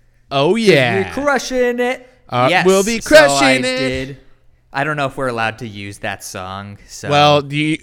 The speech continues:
Speaker 1: on the Halloween episode and the Christmas episode, I use so many songs that are not allowed, so it's fine. <laughs>
Speaker 2: Well, that's, you know.
Speaker 1: I think actually the rule is if you use less than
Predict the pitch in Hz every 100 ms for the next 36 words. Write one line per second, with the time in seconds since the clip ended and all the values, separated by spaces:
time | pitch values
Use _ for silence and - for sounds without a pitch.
0 | 143 151 156 156 156 156 143 131 - 135
1 | 131 127 123 - 123 117 117 110 117 110
2 | 107 107 - 135 120 110 104 110 98 95
3 | - 104 95 90 - _ 110 107 101 95
4 | 87 82 85 98 90 - 65 - _ _
5 | _ _ - - _ - 185 - - 330
6 | - 107 107 - 117 - - - _ _
7 | _ - _ _ _ - 95 92 95 -
8 | 156 165 240 262 - 262 233 202 208 202
9 | 180 - 190 170 180 196 196 170 156 151
10 | 160 - 160 151 143 135